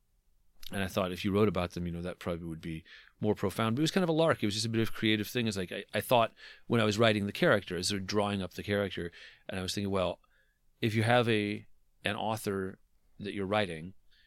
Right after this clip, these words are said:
you have to assert that there's something that, about their work that sets them apart. You have to sort of be able to justify that they, they,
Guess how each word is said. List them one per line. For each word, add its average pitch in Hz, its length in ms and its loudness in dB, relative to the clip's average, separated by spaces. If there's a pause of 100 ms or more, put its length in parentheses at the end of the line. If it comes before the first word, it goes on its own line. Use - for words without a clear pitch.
(260)
you - 140 2
have 110 180 2
to 95 260 0 (680)
assert - 320 2
that 98 100 -6
there's 101 160 -2
something 101 280 -2
that, 92 120 -8 (140)
about 101 240 0
their 101 100 -2
work 98 220 -2
that 110 100 -10
sets - 220 -2
them 92 80 -6
apart. 92 380 -4
You 92 100 -8
have 82 120 -10
to 87 80 -10
sort 87 200 -6
of 82 180 -12
be 95 180 -4
able 90 160 -8
to 85 100 -12
justify 90 560 -4
that 82 180 -16
they, 73 280 -12 (120)
they, 80 140 -8